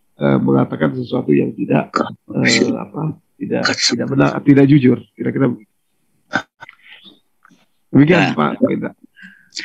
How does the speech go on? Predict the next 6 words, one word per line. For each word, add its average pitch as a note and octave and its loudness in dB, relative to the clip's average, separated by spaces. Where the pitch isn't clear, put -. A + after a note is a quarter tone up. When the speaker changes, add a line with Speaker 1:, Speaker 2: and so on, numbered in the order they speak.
Speaker 2:
Assalamualaikum, G2 4
Ustaz. - -2
Speaker 1:
Hmm. A2+ 0
Terima D3+ 4
kasih. D3 2
Waalaikumsalam. F3+ 4